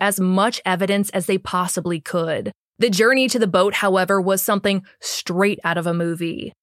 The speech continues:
Agents flew to the Florida Keys, then traveled by helicopter to a large Coast Guard vessel, and finally took a fast boat to reach the Joe Cool.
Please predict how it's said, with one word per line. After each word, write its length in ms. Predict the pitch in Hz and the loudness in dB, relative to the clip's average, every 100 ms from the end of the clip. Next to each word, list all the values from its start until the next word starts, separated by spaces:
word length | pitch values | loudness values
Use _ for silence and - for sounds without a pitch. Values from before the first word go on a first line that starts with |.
| - | 0
Agents 360 | 226 214 226 | 2 2 0
flew 380 | - - 196 277 | -4 -2 2 2
to 80 | 381 | 2
the 80 | 403 | 0
Florida 420 | - 233 226 220 | 0 2 4 2
Keys, 560 | - 180 160 165 196 - | -2 -4 -2 0 -2 -2
then 180 | 196 214 | 0 0
traveled 440 | 202 226 214 226 196 | 2 2 2 2 2
by 160 | 190 | 0
helicopter 960 | 175 - 302 370 - 180 170 190 180 196 - | -2 -2 -2 -2 0 0 0 0 0 -2 -2
to 160 | 277 | 2
a 80 | 247 | 2
large 460 | 202 196 302 349 - | 4 2 2 0 -6
Coast 340 | 294 381 - | -2 0 0
Guard 300 | 220 180 180 | 0 0 0
vessel, 480 | 175 165 - 180 190 - | 0 -2 0 0 0 -2
and 180 | 220 202 | -2 0
finally 480 | - 247 285 277 254 | 2 2 2 2 2
took 200 | 247 - 208 | 0 0 0
a 140 | 208 | 0
fast 600 | - - 202 277 370 - | -2 -2 0 0 -2 0
boat 360 | 175 165 202 - | 0 2 0 -4
to 120 | 233 | -4
reach 360 | 180 175 - | -2 -2 -4
the 100 | 208 | -4
Joe 280 | 165 175 160 | -2 0 -2
Cool. 580 | - 226 190 165 180 | -2 -2 0 0 -4